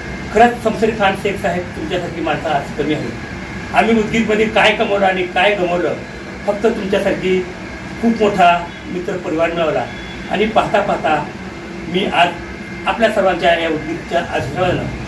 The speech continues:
उदगीर शहरामध्ये मी गेल्या अडतीस वर्षापासून काम करत असताना उदगीरचा इतिहास मला पूर्ण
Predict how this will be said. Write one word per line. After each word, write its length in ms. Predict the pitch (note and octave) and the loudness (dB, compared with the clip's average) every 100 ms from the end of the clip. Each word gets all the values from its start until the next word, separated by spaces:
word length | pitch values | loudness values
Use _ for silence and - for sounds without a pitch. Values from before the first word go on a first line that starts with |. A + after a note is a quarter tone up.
| - - - F#3+ | -8 -8 -6 -4
उदगीर 220 | - A#3+ | 2 4
शहरामध्ये 500 | A3+ G3+ F#3+ F#3+ - | 6 6 6 4 0
मी 140 | G3 | 0
गेल्या 420 | F#3+ E3+ - - - - - | 0 -2 0 0 0 -4 0
अडतीस 360 | - - A#3+ | 0 2 2
वर्षापासून 500 | G3+ F#3 G3 - F3 | 2 2 0 -2 -2
काम 160 | E3+ D#3+ | 0 0
करत 220 | D#3+ - | 0 -4
असताना 300 | - - D3+ - - - - - - - | -2 -2 -2 -4 -6 -8 -8 -8 -6 -2
उदगीरचा 480 | G#3 A#3+ A#3 A#3+ - | 2 4 6 4 4
इतिहास 340 | - - G3 G3+ F3 | 0 0 0 -2 -2
मला 180 | E3 E3 | 0 0
पूर्ण 320 | - D#3+ | 0 -4